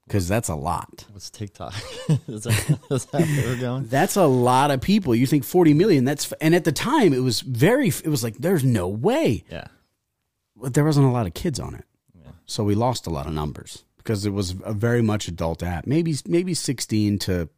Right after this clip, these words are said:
Speaker 1: you know, thirty-five, and, and sometimes even higher. TikTok, the most followed creator on TikTok,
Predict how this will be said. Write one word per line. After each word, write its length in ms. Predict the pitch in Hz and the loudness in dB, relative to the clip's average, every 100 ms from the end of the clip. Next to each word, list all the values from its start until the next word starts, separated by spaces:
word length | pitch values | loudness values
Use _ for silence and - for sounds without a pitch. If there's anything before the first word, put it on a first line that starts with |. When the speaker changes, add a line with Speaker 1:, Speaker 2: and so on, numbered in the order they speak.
| - | -10
Speaker 1:
you 80 | |
know, 120 | 82 69 | -10 -10
thirty-five, 640 | - 76 - 69 69 - - - _ | -10 -10 -10 -10 -10 -12 -18 -20 _
and, 240 | 120 120 117 | -2 -2 0
and 180 | 127 127 | 0 0
sometimes 460 | - 120 104 101 92 | 0 -2 0 0 -2
even 140 | 85 | -4
higher. 260 | 76 71 - _ _ _ _ _ _ _ _ _ _ _ _ _ _ _ _ _ | -8 -10 -14 _ _ _ _ _ _ _ _ _ _ _ _ _ _ _ _ _
TikTok, 880 | - - - - - - - - - _ _ _ _ _ | -8 -8 -10 -8 -8 -10 -14 -20 -20 _ _ _ _ _
the 360 | 120 123 147 151 | -6 2 4 4
most 540 | 143 139 185 233 - | 6 6 4 2 -4
followed 500 | - 151 147 175 180 | -4 2 4 4 2
creator 400 | - 151 147 165 | 0 2 2 2
on 120 | 139 120 | 2 0
TikTok, 520 | 156 - 214 302 | -2 -6 -8 -10